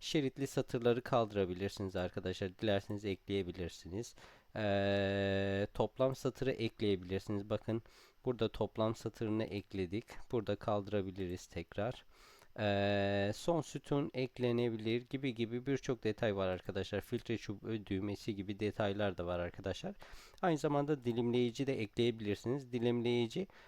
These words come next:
verilerinizi daha kolay, e, görebilmeniz için eklediğiniz bir detay. Örnek veriyorum, ben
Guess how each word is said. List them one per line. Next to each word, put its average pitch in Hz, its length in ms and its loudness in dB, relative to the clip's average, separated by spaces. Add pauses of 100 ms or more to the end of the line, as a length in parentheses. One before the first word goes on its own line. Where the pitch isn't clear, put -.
(160)
verilerinizi 117 760 4
daha 123 200 4
kolay, 139 480 0
e, 101 800 2
görebilmeniz 117 800 4
için 110 320 -4
eklediğiniz 110 640 0
bir 98 100 -2
detay. 95 300 0
Örnek 135 420 0
veriyorum, 120 360 2
ben 135 160 2